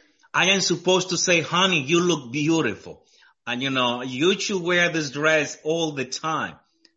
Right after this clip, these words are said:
But I am lying at the same time." Uh, when Jesus say,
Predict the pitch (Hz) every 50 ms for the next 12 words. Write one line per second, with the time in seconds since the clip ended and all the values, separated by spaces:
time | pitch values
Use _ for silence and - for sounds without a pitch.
0 | _ - 123 127 - - - - 113 113 131 123 110 101 98 104 127 165 202 196
1 | 175 160 190 240 233 - _ _ _ _ _ _ - 127 131 123 123 127 - 143
2 | 131 123 120 - 156 175 180 170 147 143 143 143 - _ _ _ _ _ - _
3 | _ - - 139 143 143 160 160 160 147 151 202 233 226 240 226 - - 185 180
4 | 175 175 165 -